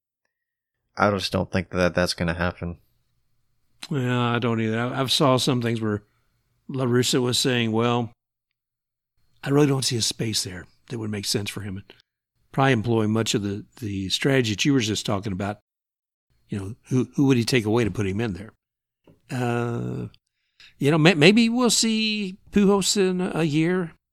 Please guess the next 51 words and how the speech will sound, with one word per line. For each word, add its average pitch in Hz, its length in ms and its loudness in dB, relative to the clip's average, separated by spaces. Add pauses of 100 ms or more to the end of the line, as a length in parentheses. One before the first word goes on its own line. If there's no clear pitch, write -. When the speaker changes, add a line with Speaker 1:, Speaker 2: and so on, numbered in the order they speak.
(240)
Speaker 2:
Maybe 151 220 4
he'll 165 100 6
be 160 420 4 (680)
a - 80 -6
coach - 340 2
on 156 100 2
a 156 80 0
team. 135 260 -2
Or 107 120 0
man, 135 280 0
you 170 100 -2
know, 117 120 -2
he, 147 180 -2 (200)
who 139 100 2
could, 160 220 0
who 160 120 6
knows 147 200 4
what 101 120 0
he 107 40 -2
might 98 180 -6
be 92 80 -10
doing? - 160 -14
He 104 80 -6
might 120 160 -2
be 135 80 4
a 127 60 2
bench 135 300 0
coach. - 280 -8 (460)
He 202 160 4
might 135 220 6
even 135 160 6
be 135 120 6
a 139 40 6
manager. 139 440 2
I 107 40 -4
mean, 117 200 0
his 120 180 2
expertise 143 540 0
and 120 180 0
knowledge 143 300 2
of 117 80 2
the 107 60 -2
game 143 360 2 (520)
and 131 140 0
inner 123 200 2
workings 113 420 0
of 101 140 -4
it 107 80 -4
has 120 180 -4
to 117 60 -8
be 107 200 -2